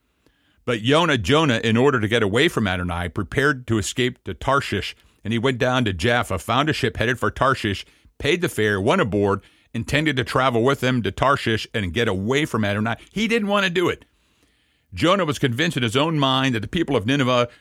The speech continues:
were getting exactly what they deserved, and he did not want to do what Adonai was commanding him to do. So he gets on this ship to Tarshish, and he wants to get away from God. Verse four, "However, Adonai let loose over the sea a violent wind, which created such stormy conditions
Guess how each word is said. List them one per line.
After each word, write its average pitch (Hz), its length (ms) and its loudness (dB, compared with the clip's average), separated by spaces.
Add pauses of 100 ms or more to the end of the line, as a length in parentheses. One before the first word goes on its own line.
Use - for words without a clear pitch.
(220)
were 120 120 -2
getting 143 320 0
exactly 117 540 -2
what 123 200 0
they 123 140 2
deserved, 110 680 0 (380)
and 107 140 -6
he 156 160 0
did 101 200 -4
not 120 280 0
want 117 220 2
to 110 60 0
do 104 320 2
what 98 280 -2
Adonai 104 420 -2
was 92 160 -4
commanding 123 600 -2
him 104 260 0
to 101 160 -2
do. 76 540 -6 (680)
So 127 180 -2
he 127 100 2
gets 127 220 0
on 156 140 4
this 151 140 0
ship 139 240 0
to 113 80 -2
Tarshish, 135 600 0 (120)
and 107 160 -4
he 127 100 0
wants 120 200 -2
to 110 80 -4
get 113 120 2
away 123 200 4
from 120 200 0
God. 117 380 0 (480)
Verse 135 240 0
four, 139 340 2
"However, 131 480 2
Adonai 147 400 4
let 135 240 2
loose 143 480 2 (120)
over 131 220 0
the 110 80 0
sea 131 280 -2
a 85 100 -2
violent 127 560 -2
wind, 110 360 0
which 98 200 -4
created 123 340 -2
such - 240 -2
stormy 151 320 0
conditions 135 540 -2